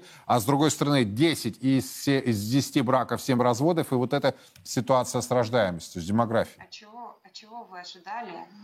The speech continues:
Speaker 2: Последние годы мы допустили не-, невероятное проникновение западной материальной культуры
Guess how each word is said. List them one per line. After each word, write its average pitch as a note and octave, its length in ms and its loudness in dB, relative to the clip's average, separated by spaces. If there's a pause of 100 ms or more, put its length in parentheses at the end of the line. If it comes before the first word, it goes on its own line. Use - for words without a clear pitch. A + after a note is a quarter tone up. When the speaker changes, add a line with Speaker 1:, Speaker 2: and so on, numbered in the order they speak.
(220)
Speaker 2:
Последние F3+ 560 -4
годы G3+ 400 0 (260)
мы G3 140 2
допустили F3+ 800 -2 (300)
не-, F3 800 2
невероятное F#3 720 0
проникновение E3+ 800 -4
западной E3+ 420 -2
материальной E3 540 -4
культуры G#3+ 540 -6